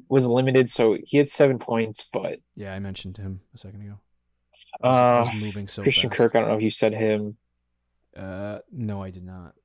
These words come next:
Speaker 1: He had
Speaker 2: So
Speaker 1: eight points, so nothing that great, but that's kind of what he's been doing.
Speaker 2: Mm-hmm.
Speaker 1: Twenty, he'll get twenty and then eight. Uh, Drake London, can we stop with him? Are we done?
Speaker 2: Yeah. You know what that is?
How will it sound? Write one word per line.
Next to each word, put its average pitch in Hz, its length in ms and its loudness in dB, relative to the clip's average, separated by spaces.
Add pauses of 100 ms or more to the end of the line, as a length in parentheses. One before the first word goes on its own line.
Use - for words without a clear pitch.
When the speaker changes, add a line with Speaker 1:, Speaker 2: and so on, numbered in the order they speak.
(180)
Speaker 1:
He 135 120 4
had 127 80 8
Speaker 2:
So - 60 2
Speaker 1:
eight 110 180 2
points, 110 340 0
so 107 140 0
nothing 104 500 0 (680)
that 107 180 2
great, 104 280 0
but 107 120 4
that's 110 260 4
kind 113 220 2
of 101 100 -4
what 101 100 0
he's 107 140 -4
been - 140 -6
doing. 101 300 -2
Speaker 2:
Mm-hmm. - 260 -20
Speaker 1:
Twenty, 110 280 2
he'll 117 140 4
get 113 140 4
twenty 110 280 2
and 110 140 2
then 104 100 -4
eight. 107 280 0 (480)
Uh, 123 240 10
Drake 151 320 8
London, 135 680 8 (680)
can 131 100 0
we 139 80 4
stop 143 380 6 (300)
with 147 100 2
him? 160 240 0
Are 120 100 2
we 120 80 6
done? 123 320 4 (380)
Speaker 2:
Yeah. 98 440 -8 (640)
You 156 80 -4
know 175 80 2
what 202 120 0
that 196 160 4
is? 202 340 2